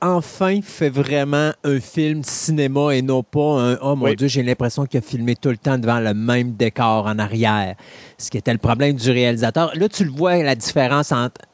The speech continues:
Speaker 1: un réalisateur. C'est pas le scénario le problème, c'était vraiment la mise en scène.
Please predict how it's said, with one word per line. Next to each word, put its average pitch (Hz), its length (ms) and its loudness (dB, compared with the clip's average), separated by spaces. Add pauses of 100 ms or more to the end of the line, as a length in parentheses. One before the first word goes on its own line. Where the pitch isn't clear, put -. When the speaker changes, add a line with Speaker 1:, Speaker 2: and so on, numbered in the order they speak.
Speaker 1:
un 143 140 2
réalisateur. 135 460 0
C'est - 140 -2
pas 214 100 -2
le 202 40 0
scénario 151 420 0
le 160 60 0
problème, 127 400 0
c'était 123 240 -2
vraiment 120 360 0
la 110 140 -2
mise 113 200 -4
en 110 120 0
scène. 127 320 0